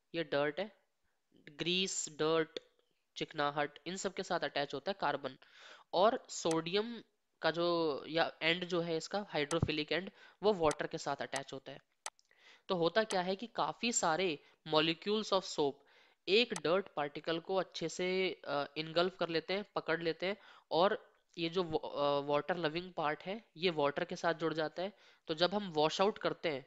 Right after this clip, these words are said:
चीज़ों को धोते हैं, तो पानी के साथ में ये स-, हाइड्रोफिलिक एंड जाता है, और हाइड्रोफिलिक के साथ हाइड्रोफोबिक जाता है, और हाइड्रोफोबिक के साथ डर्ट चिपक के जाती है।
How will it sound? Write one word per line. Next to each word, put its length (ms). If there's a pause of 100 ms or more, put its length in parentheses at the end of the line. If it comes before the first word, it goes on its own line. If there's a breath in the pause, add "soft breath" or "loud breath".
(120)
चीज़ों 240
को 120
धोते 340
हैं, 120
तो 160
पानी 400
के 100
साथ 220 (100)
में 160 (380 loud breath)
ये 260
स-, 300
हाइड्रोफिलिक 840
एंड 200
जाता 260
है, 60
और 60
हाइड्रोफिलिक 580
के 100
साथ 200
हाइड्रोफोबिक 640
जाता 260
है, 60
और 60
हाइड्रोफोबिक 600
के 100
साथ 160
डर्ट 360
चिपक 340
के 100
जाती 340
है। 80